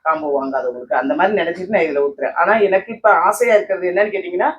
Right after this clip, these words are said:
இந்த நேரத்துல நெய் விட்டு உங்களுக்கு காட்டணுங்கிறது தான். ஏன்னா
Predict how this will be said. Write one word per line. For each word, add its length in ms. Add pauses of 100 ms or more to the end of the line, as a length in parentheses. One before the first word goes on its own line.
(600)
இந்த 180
நேரத்துல 400
நெய் 300
விட்டு 340
உங்களுக்கு 320
காட்டணுங்கிறது 600
தான். 260
ஏன்னா 260